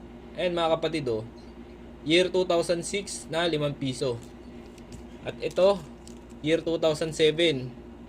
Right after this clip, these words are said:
Tandaan yung mabuti, mga kapatid, yan po yung binibili natin. Year two thousand nine,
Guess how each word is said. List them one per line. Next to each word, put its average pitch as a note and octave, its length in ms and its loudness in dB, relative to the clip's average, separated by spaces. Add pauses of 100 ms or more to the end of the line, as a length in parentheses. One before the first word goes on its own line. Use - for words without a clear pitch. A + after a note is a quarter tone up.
(1500)
Tandaan G3+ 400 4
yung G#3+ 160 2
mabuti, E3 380 4
mga C#3 260 4
kapatid, B2+ 320 -2
yan C#3 160 2
po E3 160 2
yung D#3+ 80 -2
binibili D3+ 480 -2
natin. A#2+ 400 0
Year D3 220 2
two F3 160 0
thousand F3+ 340 4
nine, D#3 400 4